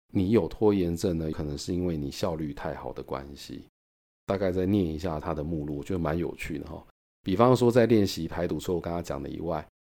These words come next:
它还有被拒绝，其实可能是多了一条活路。白鼻毛可以申请职灾赔偿吗？不行，谁叫你不运动？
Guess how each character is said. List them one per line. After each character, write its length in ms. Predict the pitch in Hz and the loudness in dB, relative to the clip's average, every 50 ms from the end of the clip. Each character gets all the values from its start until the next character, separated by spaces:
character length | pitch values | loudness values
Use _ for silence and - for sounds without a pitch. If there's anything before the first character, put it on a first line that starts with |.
| _ _ - | _ _ -10
它 100 | - 82 | -6 -4
还 140 | 82 85 87 | -2 -2 0
有 180 | 87 78 69 | 0 -2 -2
被 160 | 71 - 147 | 0 2 2
拒 240 | 139 - - 139 101 | 2 2 0 0 0
绝， 380 | - - - 78 76 76 76 - - | 0 0 -2 0 0 0 -2 -4 -6
其 200 | - - - 101 | -10 -8 -6 -4
实 160 | 92 90 90 85 | -4 -2 -4 -6
可 180 | 85 - - | -6 -6 -8
能 140 | 71 71 71 | -6 -6 -6
是 140 | - - 85 | -6 -8 -8
多 240 | - - 90 87 85 | -6 -4 -2 -2 0
了 80 | 82 | -2
一 60 | 78 | -2
条 200 | 76 - - 71 | -4 -4 -6 -6
活 300 | 67 - - 73 69 71 | -6 -6 -6 -6 -4 -4
路。 240 | 76 87 87 71 - - _ _ _ _ _ _ _ _ _ _ _ _ | -2 -2 -4 -4 -6 -10 _ _ _ _ _ _ _ _ _ _ _ _
白 160 | - 101 110 | 2 4 4
鼻 240 | 113 - 110 104 110 | 4 4 4 4 6
毛 340 | 117 110 90 80 78 80 - - - | 6 6 4 2 0 -2 -6 -10 -6
可 120 | - - | -2 0
以 100 | 101 87 | 0 0
申 240 | 78 - - 87 90 | 0 -2 -4 -4 -4
请 260 | 87 - - 71 69 69 | -4 -6 -6 -8 -8 -8
职 180 | - - 76 | -10 -10 -6
灾 220 | 73 - 85 85 80 | -4 -2 -2 -2 -2
赔 200 | - - 73 76 | -4 -6 -6 -6
偿 240 | - - 73 67 | -6 -6 -6 -6
吗？ 300 | 69 67 67 65 67 71 - | -6 -6 -6 -6 -8 -8 -8
不 80 | - 85 | -8 -8
行， 280 | - - - 69 80 | -8 -8 -8 -10 -10
谁 160 | 80 - 78 73 | -10 -8 -8 -6
叫 160 | - 85 76 | -4 -6 -6
你 100 | 69 64 - | -6 -8 -10
不 140 | - - 71 | -10 -10 -8
运 200 | 71 69 65 67 69 | -6 -6 -8 -8 -8
动？ 200 | - 69 - | -6 -8 -8